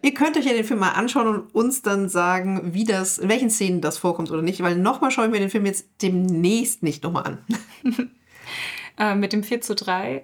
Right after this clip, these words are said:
Speaker 2: ähm, glaub ich, war ein ähnliches Stilmittel wie mit dem Zeichentrick zwischenzeitlich, dass es einfach auch eine vier zu drei Dimension gibt. Ähm, vielleicht dann auch, wie, wir sind ja alle dankbar <laughs> für das Marvel-Multiversum.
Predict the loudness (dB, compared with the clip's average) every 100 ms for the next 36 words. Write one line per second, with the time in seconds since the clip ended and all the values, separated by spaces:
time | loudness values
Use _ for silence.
0 | -6 -4 -2 -2 -4 -8 -4 -2 -2 -2
1 | -2 0 -2 -2 -4 -2 -2 0 -2 -4
2 | -2 -2 -2 -2 -2 -4 -4 -2 -2 -2
3 | -6 -6 -10 -10 -6 -6 -4 -6 -4 -4
4 | -4 -6 -6 -6 -4 -4 -4 -4 -4 -4
5 | -2 -2 -2 -2 -4 -8 -4 -4 -2 -6
6 | -4 -2 -2 -2 -4 -6 -6 -6 -4 -4
7 | -6 -12 -20 -20 -20 -20 _ -2 0 0
8 | -2 -4 -8 _ _ _ -4 -2 0 -2
9 | 0 0 -2 -6 _ -6 -2 0 0 -2
10 | -6 -8 -12 _ -4 -2 0 0 0 -2
11 | 0 -2 0 -2 -2 2 2 4 2 2
12 | 4 4 4 4 4 4 2 2 4 4
13 | 2 0 -2 -2